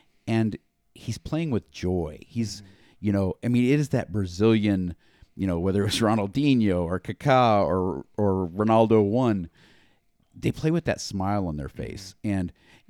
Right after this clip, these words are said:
Speaker 1: don't get me wrong, if the ball doesn't go where he wants and you didn't pass it to him, he will let you know about it. But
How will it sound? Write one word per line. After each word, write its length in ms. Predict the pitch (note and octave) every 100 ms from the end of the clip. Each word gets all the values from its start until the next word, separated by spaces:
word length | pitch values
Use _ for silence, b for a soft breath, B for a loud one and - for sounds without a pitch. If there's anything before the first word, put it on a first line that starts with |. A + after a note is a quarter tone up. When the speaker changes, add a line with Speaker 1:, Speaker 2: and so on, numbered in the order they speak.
| - _
Speaker 1:
don't 120 | C3+
get 100 | B2
me 80 | C3+
wrong, 260 | A#2+ F2 F2+
if 120 | -
the 80 | F#2
ball 160 | G#2+
doesn't 200 | A2 A2
go 100 | F#2+
where 120 | G2 F#2+
he 40 |
wants 400 | F#2 A2+ G2+ -
and 80 | F2+
you 60 | E2+
didn't 160 | F2+
pass 240 | A2+ A2+ A2
it 60 | E2
to 100 | F2+
him, 120 | C#2
he 160 | A#2 A#2+
will 200 | B2 B2
let 180 | G2 -
you 60 |
know 120 | C#3
about 240 | E3 - D#2+
it. 140 | - b b b b b -
But 440 | G#3+ A#2 F2+ -